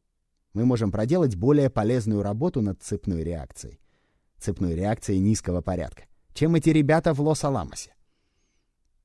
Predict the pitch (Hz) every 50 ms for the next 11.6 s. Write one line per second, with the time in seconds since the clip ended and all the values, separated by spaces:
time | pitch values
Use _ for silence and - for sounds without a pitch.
0 | _ _ _ _ _ _ _ _ _ _ _ - 107 127 143 151 151 147 156 143
1 | 139 131 113 101 139 156 151 175 143 170 156 170 175 175 165 - - 175 170 175
2 | 180 175 190 208 - - 160 - - _ _ - 113 123 120 127 131 127 135 135
3 | - - 151 165 165 165 143 170 143 165 - - 190 165 180 170 156 165 185 180
4 | 170 143 139 156 170 170 170 170 170 170 160 156 151 147 156 156 156 156 156 -
5 | 143 147 156 156 139 156 165 160 143 160 160 143 - - - 151 170 185 185 175
6 | 160 - - _ _ _ _ _ _ _ _ _ - 101 131 131 127 131 123 123
7 | 120 - 127 123 113 - 127 107 117 117 110 113 120 113 - 120 113 110 110 104
8 | 101 92 - - 104 113 135 156 170 156 - 185 180 165 127 117 110 - - 117
9 | 120 117 - - 110 - 117 110 110 107 113 104 - - 107 90 - 107 120 151
10 | 185 196 190 151 104 101 95 110 110 117 117 113 107 110 113 107 104 107 98 101
11 | 117 143 180 - 120 98 95 117 147 - -